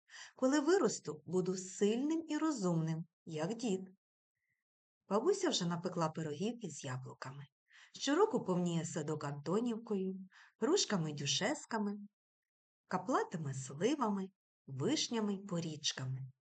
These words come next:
І здалеку він здається барвистою вишиванкою, а над садком видніється лелече гніздо. Клекочуть собі. Вечоріє. Мені в долині кукурудзині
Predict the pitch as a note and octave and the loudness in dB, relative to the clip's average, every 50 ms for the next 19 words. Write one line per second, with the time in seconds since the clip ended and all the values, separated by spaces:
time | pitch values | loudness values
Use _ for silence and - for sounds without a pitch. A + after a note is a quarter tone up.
0 | _ _ _ _ _ _ - A3 F#3 F3 F3+ C#4+ E4+ F#4+ F#4 E4 - - - D4 | _ _ _ _ _ _ -4 -2 -2 0 2 2 2 4 2 0 0 -2 -6 -4
1 | C#4+ C#4 C#4 - E3 D#3 D3+ C#3+ C#3+ D3+ D3 D3+ D#3 C#3+ C#3+ - D#3 C#3+ C3 D3 | -4 -4 -6 -8 -8 -8 -8 -6 -4 -4 -4 -2 -4 -6 -6 -6 -8 -6 -6 -6
2 | C#3+ D#3+ G#3+ C#4+ E4 - - - C4 A#3+ A#3+ A#3 A3+ A3 A3+ - A#3+ A3 G#3+ G3+ | -4 -2 -2 -2 -4 -4 -6 -4 -2 -2 0 0 0 -2 -2 -2 -2 -2 -2 -2
3 | F#3 D3+ C#3 C#3 C#3 C#3+ D3 D3 C#3+ C#3+ - _ _ _ _ _ _ _ _ _ | -4 -4 -4 -6 -6 -8 -8 -10 -12 -12 -14 _ _ _ _ _ _ _ _ _
4 | _ _ _ _ _ A3 G#3+ A#3+ A#3+ A#3+ - C#4 C4+ - - F4+ F#4+ D#4+ F#3 C#3+ | _ _ _ _ _ 0 2 2 0 0 -2 -4 -4 -2 0 0 2 2 0 0
5 | C#3 D#3+ F#3 G3+ G#3+ G3+ - - F3+ D3 C#3 C#3 C3+ C#3+ D3 D#3 - - D#3 C#3 | 0 0 2 2 2 0 -2 -4 -6 -6 -4 -6 -4 -4 -4 -4 -4 -6 -6 -6
6 | C#3+ C#3+ C#3 C3 - - B2+ B2 - _ _ _ _ _ _ _ _ _ _ _ | -6 -8 -8 -8 -8 -10 -12 -12 -12 _ _ _ _ _ _ _ _ _ _ _
7 | _ _ _ _ _ _ _ _ _ _ _ D4 D4+ D#4+ D#4 - D#3 C#3+ D3 C#3+ | _ _ _ _ _ _ _ _ _ _ _ -2 -2 -2 -2 -4 -8 -8 -6 -6
8 | - - C#3 C#3 - - - D#3 C#3 C#3+ C#3+ - - - _ _ _ _ _ _ | -6 -8 -8 -8 -8 -10 -10 -10 -10 -10 -12 -16 -18 -20 _ _ _ _ _ _
9 | _ _ _ _ _ _ _ _ _ _ _ _ _ _ _ _ _ _ _ _ | _ _ _ _ _ _ _ _ _ _ _ _ _ _ _ _ _ _ _ _
10 | _ - F#3+ A3 - - - D#3+ C#3 C3+ C3 B2+ - - - - - _ _ _ | _ -6 -6 -2 -2 -2 -2 -2 -6 -6 -8 -10 -10 -12 -14 -18 -20 _ _ _
11 | _ _ _ _ _ _ _ _ _ _ _ _ _ - G#3+ G#3+ G#3+ A3 G#3 F#3 | _ _ _ _ _ _ _ _ _ _ _ _ _ 0 2 2 4 4 2 4
12 | F3+ A3 A3 A#3 C#4 D#4 D4 G#3+ D#3+ C#3+ - - _ _ _ _ _ _ - G4 | 6 6 6 6 6 4 4 2 0 -2 -6 -14 _ _ _ _ _ _ 2 4
13 | G4 G#4+ G#4 D#4 A3 F#3+ C#3 - - D3+ C#3+ C#3 C#3 C#3 | 8 10 10 10 8 4 2 0 -2 -2 -2 -2 -2 -4